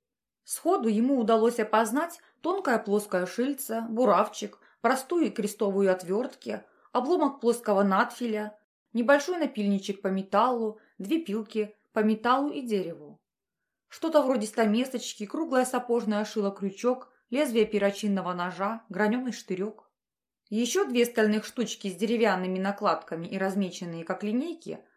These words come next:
смутно опознавались как будущий футлярчик для всей этой инструментальной мелочи. Но вот предназначение пары фрезерованных деталек,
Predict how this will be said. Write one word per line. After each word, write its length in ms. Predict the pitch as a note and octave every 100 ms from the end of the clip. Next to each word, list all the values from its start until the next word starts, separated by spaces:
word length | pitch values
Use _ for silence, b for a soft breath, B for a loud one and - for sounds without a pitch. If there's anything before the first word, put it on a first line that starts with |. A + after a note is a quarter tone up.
| b b
смутно 480 | - C#4 F4+ D#4+ C#4+
опознавались 720 | C4+ B3+ B3+ G#3+ G3 F3 -
как 200 | G3+ -
будущий 360 | G3+ G3 -
футлярчик 720 | G3+ G#3 G#3+ D4 D#4 - - - b b
для 160 | F#3 G#3
всей 300 | - C#4+ E4+
этой 380 | G#3 A3 A#3+
инструментальной 800 | A#3 A3+ B3 A#3 A3 F#3 E3 E3+
мелочи. 640 | G3+ F#3 D#3 D3+ - G#2 - _ _ _ _ _ _ _ _ -
Но 120 | G#3
вот 200 | B3+ C4
предназначение 840 | A3+ G3+ A#3+ C4 B3+ C4+ A#3+ A#3+
пары 300 | A#3 B3 A#3+
фрезерованных 680 | A#3+ A#3 A3 C4 B3 A#3+ A#3
деталек, 640 | A#3 B3 G#4 C#4 - -